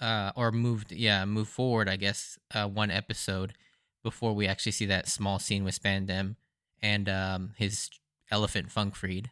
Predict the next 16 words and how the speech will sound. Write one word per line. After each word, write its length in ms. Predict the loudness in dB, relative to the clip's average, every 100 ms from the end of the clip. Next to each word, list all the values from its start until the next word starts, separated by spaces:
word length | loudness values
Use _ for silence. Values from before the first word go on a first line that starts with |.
| _ _ _
Another 360 | 4 6 6 4
sequence 420 | 4 2 4 2
that 120 | 4
was 220 | 2 2 -2
extended 560 | -2 2 6 6 6 0
quite 280 | 2 4
a 60 | 4
bit 340 | 4 4 4
was 260 | 4 4 4
the 100 | 4
whole 160 | 4 4
sequence 440 | 2 2 0 0
with 240 | 2 2
Chimney 600 | 2 4 4 4 4 2 2
and 240 | 2 4
Gombe 220 | 4 6